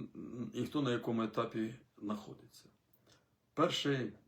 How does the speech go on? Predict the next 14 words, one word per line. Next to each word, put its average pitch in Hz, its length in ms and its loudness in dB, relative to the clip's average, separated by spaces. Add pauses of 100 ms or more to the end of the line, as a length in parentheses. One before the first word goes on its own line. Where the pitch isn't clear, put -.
(140)
етап 143 440 2
формування 113 640 2
алкогольної 104 600 0
залежності — 135 680 -2
це 113 260 -2
є 113 240 -2 (180)
запрограмованість. 127 2250 2 (120)
Що 233 180 6
таке 208 260 2
запрограмованість? - 960 -4 (520)
Це 107 320 -4 (340)
викривлена 127 760 -2 (600)
свідомість 107 840 -4 (840)
хибними 120 880 0